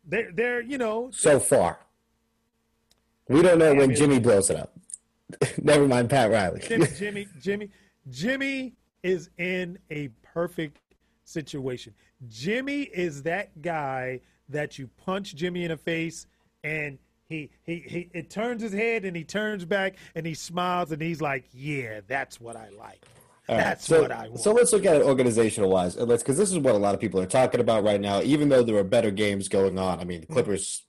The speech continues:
Speaker 2: Denver series is widely entertaining.
Speaker 1: Yes, it is.
Speaker 2: Um, Celtics Raptors is actually entertaining when
Speaker 1: Eh.
Speaker 2: the Raptors decide to show up.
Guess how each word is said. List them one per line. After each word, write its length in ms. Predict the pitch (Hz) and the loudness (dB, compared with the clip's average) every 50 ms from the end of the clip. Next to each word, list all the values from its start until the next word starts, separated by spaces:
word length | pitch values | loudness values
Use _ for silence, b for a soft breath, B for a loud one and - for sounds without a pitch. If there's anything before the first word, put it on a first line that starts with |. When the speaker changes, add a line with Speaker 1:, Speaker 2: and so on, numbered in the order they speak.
| 107 | -6
Speaker 2:
Denver 300 | 95 113 117 113 101 95 | 0 2 2 2 2 -2
series 420 | 90 - - 98 90 87 85 78 78 | -4 -2 -2 -4 -4 -4 -6 -8 -10
is 140 | 82 80 - - | -12 -14 -16 -18
widely 720 | 85 80 82 90 95 104 110 110 104 98 90 98 95 90 | -18 -16 -10 -6 -2 -2 0 0 -2 -2 -4 -6 -6 -6
entertaining. 480 | 87 87 85 - - 87 82 82 78 - b b b | -6 -8 -8 -6 -6 -6 -6 -8 -12 -16 b b b
Speaker 1:
Yes, 240 | b 156 156 135 - - | b -8 -8 -8 -8 -6
it 60 | - | -4
is. 60 | 107 | -2
Speaker 2:
Um, 400 | 104 101 92 90 85 82 80 82 _ _ _ _ _ _ _ _ _ _ _ _ _ _ | 0 0 0 -2 -4 -6 -12 -18 _ _ _ _ _ _ _ _ _ _ _ _ _ _
Celtics 340 | - - 131 120 101 101 - 139 | -2 0 0 0 0 0 0 2
Raptors 380 | 135 139 131 - 117 107 92 95 | 2 2 2 0 -2 -2 -2 -2
is 80 | 92 101 | -2 -2
actually 420 | 101 98 95 - - 104 101 95 | -2 -2 -4 -4 -4 -4 -2 -2
entertaining 680 | 113 107 101 98 - 117 104 101 98 95 95 92 92 87 | -2 -2 -2 -2 -2 -2 0 0 0 -2 -2 -4 -4 -2
when 460 | 92 98 90 87 87 87 87 82 76 - | -2 -2 0 -2 -4 -6 -8 -12 -12 -12
Speaker 1:
Eh. 320 | 330 320 320 311 302 302 | -10 -10 -8 -6 -6 -8
Speaker 2:
the 100 | 240 107 | -8 -4
Raptors 280 | 107 120 120 117 113 - 101 95 | -2 2 2 2 0 0 -6 -6
decide 280 | 90 - - 104 92 - | -2 0 0 0 0 -4
to 60 | 95 | -6
show 220 | - - 101 92 92 | -6 -4 -2 -2 -2
up. 200 | 87 - - | -4 -6 -10